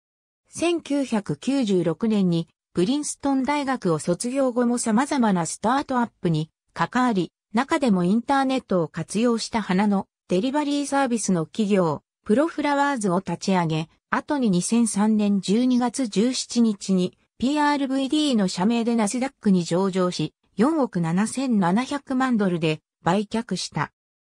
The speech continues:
二千年に教育委員に選出された。二千九年に生まれ故郷のコロラド州から民主党の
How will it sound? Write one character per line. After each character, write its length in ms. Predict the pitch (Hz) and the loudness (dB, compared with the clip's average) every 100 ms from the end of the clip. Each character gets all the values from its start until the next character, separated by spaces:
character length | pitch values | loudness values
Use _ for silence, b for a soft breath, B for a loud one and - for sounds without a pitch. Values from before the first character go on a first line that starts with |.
| _ | _
二 120 | 180 | -2
千 340 | - 311 320 302 | 0 -2 0 -2
年 240 | 294 277 | -2 -2
に 100 | 269 | -4
教 240 | - 262 | 0 2
育 220 | 294 - 254 | 2 -2 -2
委 60 | |
員 240 | 247 220 185 | 0 2 2
に 100 | 165 | 0
選 240 | - 214 | 0 0
出 280 | - - 214 | 0 -4 -4
さ 120 | 185 | -2
れ 100 | 175 | -4
た。 240 | 160 143 - _ _ _ _ | -4 -6 -6 _ _ _ _
二 120 | 175 185 | -2 0
千 300 | 302 339 302 | 0 -4 -2
九 260 | 311 311 | 0 0
年 220 | 269 226 | 2 2
に 140 | 196 160 | 2 2
生 80 | 160 | 0
ま 120 | 247 | 0
れ 120 | 302 | -2
故 180 | - 311 | -4 -4
郷 260 | - 240 | 0 2
の 140 | 196 165 | 2 0
コ 140 | 175 | -2
ロ 120 | 220 | 0
ラ 160 | 233 254 | 0 0
ド 100 | 254 | -2
州 280 | - 220 196 | 0 -2 0
か 140 | 170 | 0
ら 120 | 156 | 0
民 220 | 156 202 254 | 0 0 -2
主 140 | - | -4
党 240 | 220 196 170 | -2 0 0
の 180 | 160 | -4